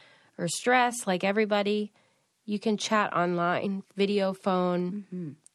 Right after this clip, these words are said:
Speaker 1: whatever. You don't have to be on camera if you don't want to. And, um, you can be matched with a therapist in under forty-eight hours.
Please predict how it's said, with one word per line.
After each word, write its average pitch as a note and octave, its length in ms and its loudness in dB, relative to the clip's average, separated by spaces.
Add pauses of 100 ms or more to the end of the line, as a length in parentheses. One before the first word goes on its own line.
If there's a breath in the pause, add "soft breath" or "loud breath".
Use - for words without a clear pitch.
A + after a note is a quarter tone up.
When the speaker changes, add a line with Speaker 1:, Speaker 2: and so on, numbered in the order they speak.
(140)
Speaker 1:
whatever. F3+ 600 0 (800)
You - 80 -4
don't G3 120 2
have G3 140 -2
to F#3 60 -4
be F3+ 140 0
on E3 100 0
camera A3+ 340 2
if G#3+ 120 -2
you A3+ 80 -2
don't G3 120 2
want G3+ 220 0
to. G3 400 0 (960 soft breath)
And, F#3+ 380 0
um, E3+ 420 0
you G3 100 -4
can A3 120 4
be G#3+ 100 2
matched F#3 400 -4 (240)
with F#3+ 180 -2
a F3+ 60 0
therapist B3 540 -2
in F#3 160 0
under F3+ 200 -2
forty-eight G#3 520 -6
hours. F3+ 580 -4